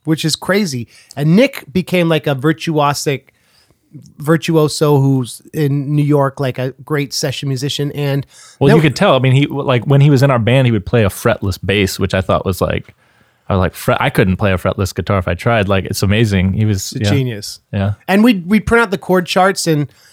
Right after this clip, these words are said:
Speaker 1: you know, something I did with Horace is I would write the melodies and the chords, I mean, and the lyrics, and think of the melody. And then Sean, who was the vocalist of that band, would sing them, like, really well.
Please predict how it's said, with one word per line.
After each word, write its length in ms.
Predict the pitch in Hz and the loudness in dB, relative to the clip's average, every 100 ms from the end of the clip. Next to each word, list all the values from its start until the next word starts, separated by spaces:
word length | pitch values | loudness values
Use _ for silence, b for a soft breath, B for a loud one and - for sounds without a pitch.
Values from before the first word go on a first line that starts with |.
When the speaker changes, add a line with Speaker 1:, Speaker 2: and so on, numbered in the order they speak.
| b b | b b
Speaker 1:
you 120 | 190 | 2
know, 240 | 190 185 | 2 2
something 320 | 117 202 202 | 0 0 2
I 80 | 185 | 2
did 160 | 170 160 | 2 0
with 120 | 156 | -2
Horace 380 | 127 180 175 - | 2 4 4 2
is 100 | 143 | -2
I 80 | 147 | 0
would 140 | 151 | 0
write 280 | 139 143 147 | -2 -4 -4
the 80 | 147 | -6
melodies 600 | 139 143 147 143 143 117 | -4 -2 -2 -2 -4 -4
and 200 | 127 117 b b | -6 -6 b b
the 80 | 156 | -4
chords, 320 | - 170 143 | 2 2 4
I 40 | |
mean, 220 | 156 156 139 | 2 2 0
and 200 | 131 131 | -2 -6
the 120 | 156 147 | -6 -2
lyrics, 340 | 151 151 - | 0 0 -2
and 100 | 139 | -4
think 140 | 170 | -4
of 80 | 156 | -2
the 80 | 139 | -2
melody. 400 | 139 139 135 135 | -2 -2 -2 -2
And 100 | 131 | -2
then 240 | 131 131 - b b b | -2 -4 -6 b b b
Sean, 500 | - 190 208 165 139 | -4 0 2 2 0
who 80 | 139 | -2
was 140 | 143 | -4
the 80 | 147 | -4
vocalist 380 | 143 147 147 - | -4 -2 -4 -4
of 60 | 139 | -2
that 220 | 147 143 | -2 -2
band, 320 | 143 135 127 | -4 -4 -4
would 200 | 131 127 | -4 -6
sing 580 | - - 160 156 156 127 | -6 -2 0 0 -2 -4
them, 680 | 139 139 135 139 139 139 - _ _ _ 143 | -6 -4 -4 -4 -6 -8 -16 _ _ _ -10
like, 180 | 143 120 | -8 -6
really 200 | 143 151 | -4 -4
well. 400 | 139 131 127 127 | -2 -2 -2 -4